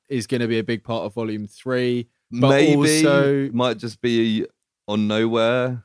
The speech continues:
Speaker 1: Yeah, but it just seems weird because we've seen that character as, like, a post-credit scene and in the back of the collector's thing.
Speaker 2: Yeah.
Speaker 1: But for them to be there, it kind of seemed a bit strange that we
Speaker 2: I,
Speaker 1: didn't, did
Speaker 2: it
Speaker 1: that
Speaker 2: made
Speaker 1: not
Speaker 2: me think for this, the first time round, I was like, "Oh, yeah,
Speaker 1: Yeah,
Speaker 2: Cosmo's
Speaker 1: yeah.
Speaker 2: gonna be a thing."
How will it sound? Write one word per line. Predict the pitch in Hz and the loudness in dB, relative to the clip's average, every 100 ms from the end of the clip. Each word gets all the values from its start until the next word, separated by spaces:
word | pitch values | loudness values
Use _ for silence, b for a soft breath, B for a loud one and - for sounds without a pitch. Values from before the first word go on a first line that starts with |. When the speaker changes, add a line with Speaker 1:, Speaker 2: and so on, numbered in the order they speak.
| - | -8
Speaker 1:
Yeah, | 147 151 147 143 135 127 - | 0 4 4 4 2 -2 2
but | 160 | 2
it | 151 | 2
just | 156 139 | -2 -2
seems | 151 147 131 | -2 -2 2
weird | 147 127 | 2 2
because | 123 - 117 | -2 -8 -6
we've | 131 113 | -6 -6
seen | - 151 147 139 131 123 120 117 _ _ _ _ _ _ _ | -4 -2 -2 -4 -6 -8 -12 -16 _ _ _ _ _ _ _
that | 127 117 - _ | -4 -4 -6 _
character | - 120 110 - - 113 107 - | -4 -2 -2 -4 -8 -6 -4 -4
as, | 110 107 101 | -6 -6 -8
like, | 117 - | -10 -12
a | |
post-credit | - 117 107 - 117 113 | -10 -8 -8 -8 -8 -8
scene | - 120 113 110 | -10 -8 -6 -6
and | 107 | -8
in | 104 | -8
the | 104 | -6
back | 117 - | -8 -8
of | 113 | -14
the | |
collector's | - 117 - - 110 | -8 -8 -8 -16 -16
thing. | - 101 87 82 | -10 -10 -10 -10
Speaker 2:
Yeah. | 101 101 95 92 90 90 | -4 -2 0 0 -2 -4
Speaker 1:
But | 104 | -4
for | - | -4
them | 127 131 123 | -2 -2 -4
to | - | -8
be | 107 127 117 104 - | -4 -2 -2 -6 -4
there, | 120 120 113 | -2 0 0
it | 107 107 - | -4 -8 -8
kind | 127 127 | -6 -6
of | 120 | -6
seemed | - 127 120 113 | -6 -6 -4 -6
a | 117 | -6
bit | 123 123 | -8 -8
strange | - 127 120 117 | -6 -4 -4 -8
that | - | -4
we | 117 | 0
Speaker 2:
I, | 123 | 2
Speaker 1:
didn't, | 135 135 135 131 _ _ _ _ | 4 4 2 0 _ _ _ _
did | 113 | -2
Speaker 2:
it | 120 | 2
Speaker 1:
that | 131 | 4
Speaker 2:
made | 147 | 4
Speaker 1:
not | 143 | 4
Speaker 2:
me | 123 | 0
think | - 131 117 107 - | 2 2 2 -2 -8
for | - 110 | -8 0
this, | 127 127 - | 2 2 -2
the | - 101 | -12 -6
first | 139 135 120 | 2 2 2
time | 110 98 | 0 0
round, | 92 | -2
I | 95 | -2
was | 92 | -2
like, | 113 98 | -2 0
"Oh, | |
yeah, | 120 95 | 0 0
Speaker 1:
Yeah, | 113 | -2
Speaker 2:
Cosmo's | 107 98 95 95 | -2 -2 -4 -6
Speaker 1:
yeah. | 95 | -6
Speaker 2:
gonna | 87 | -6
be | 82 85 80 | -6 -6 -6
a | 82 | -6
thing." | 101 90 | -4 -4